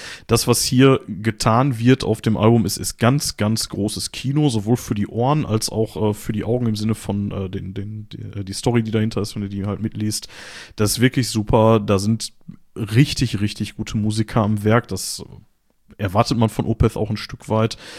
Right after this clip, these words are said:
Ähm, die Vielschichtigkeit, sowohl musikalisch als auch von der Story her, ist, äh, unfassbar. Das wird durch ein perfektes Artwork oder nahezu perfektes Artwork abgerundet und, ähm,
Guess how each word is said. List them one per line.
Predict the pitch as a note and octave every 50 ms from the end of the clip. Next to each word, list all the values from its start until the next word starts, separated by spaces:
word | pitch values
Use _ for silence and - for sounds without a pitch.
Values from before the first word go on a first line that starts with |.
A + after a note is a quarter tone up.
| - - - - - - -
Ähm, | - A2 G#2+ A2+ A2+ - - _ _ _
die | - A2+ A2+ A2
Vielschichtigkeit, | - - D3+ D#3+ - - D#3+ - - - C#3+ - - - B2 B2+ C3 B2+
sowohl | - - G#2+ G#2+ G#2+ B2+ C3 B2 - - - - - - -
musikalisch | - A2 G#2+ G#2+ G#2+ - - A2 A#2+ C#3 C#3 - -
als | G#2+ G#2 -
auch | - A2+
von | - - A#2
der | G2+ G2
Story | - - - - A#2+ B2+ C3 A#2
her, | G#2 A2+ A2+ A2
ist, | - - G2+ - - - - -
äh, | - F2 F2+ F#2 F#2 - - - - -
unfassbar. | - D3 F3+ - - - A2 G#2+ - - - G#2+ A2+ B2+ D3 - - - - - - - - -
Das | - A#2+ G#2 -
wird | - C#3 - C3
durch | B2+ - -
ein | A#2 A2 G#2+ G#2 -
perfektes | - A#2 A2 - - - - - - - - E3 D#3+ - -
Artwork | F#2 G2+ A2+ - - A#2 A#2 A#2+ - -
oder | F#2 F2+ F2+
nahezu | F2+ F2+ F#2 G2+ A2+ - - - - B2+
perfektes | - B2 A2 - - B2+ - - A#2+ -
Artwork | - G#2 A2+ - - A2+ - -
abgerundet | G#2 - - - A#2 A2 A#2+ A#2+ B2 B2 B2 A#2+ - -
und, | - - G#2 G#2 G#2 G#2 G#2+ G2+ - -
ähm, | - G#2 G#2 G#2 G2+ G2+ G#2